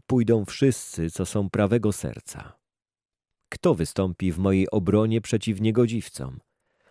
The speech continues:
Kto mnie zasłoni od złoczyńców? Gdyby Pan mi nie udzielił pomocy, wnet by moja dusza zamieszkała w kraju milczenia.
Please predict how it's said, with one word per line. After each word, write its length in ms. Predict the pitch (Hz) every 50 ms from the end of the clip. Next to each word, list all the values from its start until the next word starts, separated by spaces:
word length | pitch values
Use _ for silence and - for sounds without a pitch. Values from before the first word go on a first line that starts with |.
| _ _ -
Kto 280 | - - - 147 151
mnie 220 | 143 143 143 147 131
zasłoni 600 | 117 131 120 - - 135 143 143 135 120 110 95
od 160 | 107 107 95
złoczyńców? 920 | 95 95 110 127 123 - - 135 104 80 71 - - - - - _ _ _ _ _ _ _ _ _ _ _ _ _ _ _ _ _ _ -
Gdyby 340 | 85 82 87 104 87 95 90
Pan 320 | - - 120 113 104 98
mi 120 | 92 90 90
nie 160 | 90 90 82
udzielił 420 | 95 90 76 101 110 110 104 87
pomocy, 640 | - - 92 92 101 104 95 - - - 73 73 87 - _ _ _ _ _ _ _ _ _ -
wnet 420 | 78 80 104 120 135 131 113 110
by 180 | 107 101 120 120
moja 300 | 117 120 120 113 113 104
dusza 340 | 90 127 135 - - 117 101
zamieszkała 680 | 92 107 104 101 98 - - - 117 117 110 107 101
w 100 | - -
kraju 360 | - - 131 120 113 107 104
milczenia. 760 | 98 95 92 85 - - 85 71 64 64 60 60 64 78